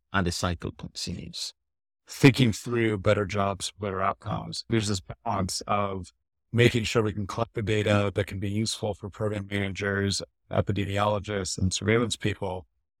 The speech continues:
Speaker 2: while still making sure we're creating an empowering experience for the end user that's leading to a better job. And Mike spent a lot of time trying to make sure the technology we were creating was usable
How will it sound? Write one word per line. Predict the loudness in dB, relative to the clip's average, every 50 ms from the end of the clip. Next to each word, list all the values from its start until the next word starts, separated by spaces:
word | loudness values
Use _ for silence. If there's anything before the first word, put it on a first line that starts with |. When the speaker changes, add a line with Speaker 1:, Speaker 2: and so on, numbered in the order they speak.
| _ _ _
Speaker 2:
while | 2 4 4
still | 4 4 4 4
making | 4 2 2 0 -2
sure | -2 0 0 0
we're | -2 -2 -4
creating | -2 0 0 0 0 -2 -4
an | -4
empowering | -6 -8 -10 -14 -6 -2 2 2 4 4 2 0 0 -2 -4 -6 -8 -12 _ _ _ _ _ _ _ -2
experience | 0 0 2 0 0 2 2 2 2 2 0 -2
for | -4 -4 -4
the | -4 -2 -2
end | -2 -2 -2 0
user | 0 0 0 0 0 -2 -2
that's | -4 -6 -8 -8 -10 -8 -4
leading | -2 0 0 0 0 -4
to | -4 -4 -4
a | -2
better | -2 -2 -2 -2 -2
job. | 0 0 0 0 0 -4 -8 -18 _ _ _ _ _ _ _ _ _ _ _ _ -6
And | -4 -2 -2 2
Mike | 4 6 6 6 4 2 -2
spent | -2 -4 -4
a | -4
lot | 0 2 4 4 4
of | 2 0
time | -4 -6 -4 -6
trying | -6 -6 -6 -8
to | -6
make | -6 -6 -4 -2
sure | -2 -2 0 -2 -2 -2 -4
the | -6 -8
technology | -8 -8 -6 -4 -4 -4 -4 -6 -6 -6
we | -4 -4
were | -4 -6
creating | -6 -2 -2 0 0 0 -2
was | -4 -4 -4 -4 -6 -4 2
usable | 2 4 4 4 2 0 2 2 2 2 2 0 -4 -4